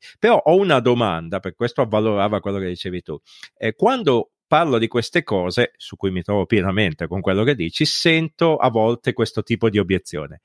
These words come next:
"Ma esercitarsi è utile all'apprendimento?" Allora,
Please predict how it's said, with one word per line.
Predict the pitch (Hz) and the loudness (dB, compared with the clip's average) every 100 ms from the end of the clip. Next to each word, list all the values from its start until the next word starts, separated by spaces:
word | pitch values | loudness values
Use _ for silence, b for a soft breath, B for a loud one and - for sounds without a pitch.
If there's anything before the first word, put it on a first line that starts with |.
| b b b _ _ | b b b _ _
"Ma | 143 - _ | -2 -2 _
esercitarsi | - 139 143 123 135 185 208 - 110 | -2 2 2 2 0 2 2 2 2
è | |
utile | 98 165 - 85 76 - | 2 2 0 -4 -6 -8
all'apprendimento?" | 87 80 - 82 76 62 80 - - - | -8 -6 -6 -6 -6 -10 -12 -18 -20 -6
Allora, | 117 101 | -2 -2